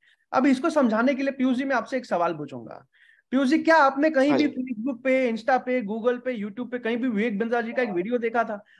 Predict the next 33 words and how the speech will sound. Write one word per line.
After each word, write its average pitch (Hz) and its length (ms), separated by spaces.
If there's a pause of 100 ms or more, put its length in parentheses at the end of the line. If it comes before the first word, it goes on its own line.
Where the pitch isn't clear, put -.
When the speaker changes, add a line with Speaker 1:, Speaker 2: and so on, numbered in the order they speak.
Speaker 1:
जहाँ 254 140
एक 220 180
दो 262 100
मिनट 254 240
के 269 80
वीडियो 214 280
में 240 100
आपने 247 200
आईबीसी 220 400
के 247 100
बारे 226 180
में 226 100
सुना 214 220
होगा, 208 240
आईबीसी 196 360
के 226 60
बारे 196 160
में 214 120
जाना 170 260
होगा, 185 260
और 190 120
जानने 190 300
के 233 100
बाद 214 180
या 180 100
तो 226 120
आपने 214 220
नंबर 185 340
पे 220 120
कॉल 165 200
लगा 190 220
दिया 226 200
होगा 240 360